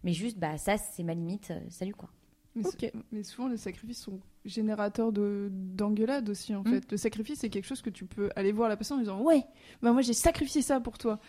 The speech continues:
Speaker 2: Alors que le compromis, c'est quelque chose de tacite où tu vas faire un
Speaker 1: Mm.
Speaker 2: compromis, il va faire un compromis. Souvent, c'est quelque chose qui revient pas dans, genre, tu dis pas : « Ouais,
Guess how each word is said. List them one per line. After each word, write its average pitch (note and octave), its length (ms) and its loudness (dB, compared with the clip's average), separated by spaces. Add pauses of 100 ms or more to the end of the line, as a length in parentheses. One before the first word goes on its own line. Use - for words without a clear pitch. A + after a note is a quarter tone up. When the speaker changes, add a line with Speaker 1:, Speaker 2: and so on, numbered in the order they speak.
(180)
Speaker 2:
Alors A3+ 220 0
que A#3+ 80 0
le A3 80 2
compromis, A#3+ 480 2
c'est A#3 100 0
quelque G#3+ 160 -2
chose A3+ 160 0
de G3+ 80 0
tacite G#3 540 0
où A#3+ 180 -2
tu - 200 -6
vas G#3+ 120 4
faire A#3 160 2
un A3+ 60 4
Speaker 1:
Mm. G#3+ 60 -2
Speaker 2:
compromis, G#3+ 400 0
il B3 60 2
va G#3+ 80 4
faire G#3+ 160 0
un G3 60 -2
compromis. A3 400 0 (240)
Souvent, B3 260 0
c'est C4 140 0
quelque G#3 140 -4
chose C4+ 160 -2
qui A3+ 100 4
revient G3+ 420 4
pas B3+ 300 4
dans, G3+ 460 -2
genre, G#3 120 -2
tu G#3 140 -8
dis G2+ 80 -8
pas : « - 180 -2
Ouais, E4 280 6